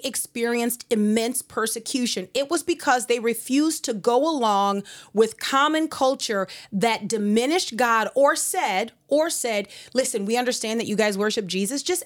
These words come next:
add him to our gods. He will be among our gods that we will worship." So vehemently was this, um, resisted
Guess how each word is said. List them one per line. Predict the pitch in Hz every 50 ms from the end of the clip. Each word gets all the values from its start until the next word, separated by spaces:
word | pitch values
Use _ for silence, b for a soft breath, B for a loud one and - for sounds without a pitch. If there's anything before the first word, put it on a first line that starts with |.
| -
add | 208 208 208 226 240
him | 233 233 254 233 254
to | - 262 208
our | 190 180 190 208
gods. | 196 196 143 - - - - - - - _
He | - 339 370
will | 370 392 330
be | 208 - - - -
among | 240 214 202 208 233 233 233 233 202
our | 208 220 220
gods | 226 202 180 190 202 185
that | 202 -
we | 214 208
will | 202 196
worship." | 185 190 196 196 - 196 151 B B B B B B B B B B
So | - - - 320 294 311 330
vehemently | 254 269 302 302 302 285 269 - - 220 208 202 202 214 226 -
was | 220 226 226 214 180 -
this, | 226 233 226 - - - _ _ _ -
um, | 190 185 180 170 170 170 - - - _ _ - -
resisted | 196 190 220 214 165 - 220 233 - - - 302 349 370 -